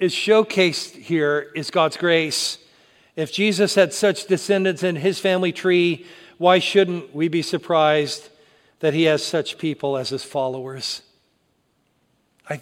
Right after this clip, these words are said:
I find such hope here. In the shame of this world, it only sins to magnify what, what, what Christ has done. So could I just close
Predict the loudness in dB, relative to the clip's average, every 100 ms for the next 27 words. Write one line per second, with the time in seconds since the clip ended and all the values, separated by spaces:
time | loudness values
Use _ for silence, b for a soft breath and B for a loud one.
0 | -8 -8 -4 -4 -6 -8 -8 -6 -8 -8
1 | -12 -20 -20 _ _ _ _ _ _ b
2 | b b b -6 -4 -2 0 0 -2 -4
3 | -6 -6 -4 -2 -2 -4 -14 _ b b
4 | b _ _ -6 -4 -4 -6 -6 -10 -8
5 | -6 -2 -2 -2 -6 -4 -4 -6 -10 -16
6 | b b b b b b b b _ _
7 | _ _ _ _ -8 -8 -8 -20 -12 -8
8 | -8 -8 -8 -4 -2 -2 -6 -12 -8 -10
9 | -6 -4 -4 -6 _ _ -20 0 2 2
10 | -4 -10 -10 -4 -2 0 -4 -8